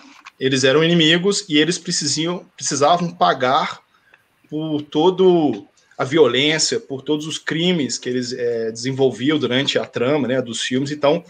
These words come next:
a, a própria sociedade que via, de uma certa forma, esses gangsters como anti-heróis, elas também cobravam que eles pagassem, né, cumprissem alguma pena. No próprio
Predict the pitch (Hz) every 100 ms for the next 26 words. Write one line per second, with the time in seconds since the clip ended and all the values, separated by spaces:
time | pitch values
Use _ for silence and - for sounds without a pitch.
0 | - - - 127 131 - 156 170 175 185
1 | - 160 127 131 160 139 117 _ _ _
2 | _ - 147 123 160 143 151 143 160 151
3 | 143 - 135 143 139 127 127 131 127 123
4 | 123 135 143 - 123 - 127 127 123 160
5 | - 123 120 156 165 147 - - - _
6 | _ - 113 123 131 156 139 147 180 147
7 | 139 151 160 214 _ _ _ - 139 139
8 | 147 - _ - 185 147 147 - 120 _
9 | _ - 135 208 _ - 156 - 135 -
10 | 147 139 139 - 127 160 170 147 143 135
11 | 135 143 165 170 170 156 131 107 92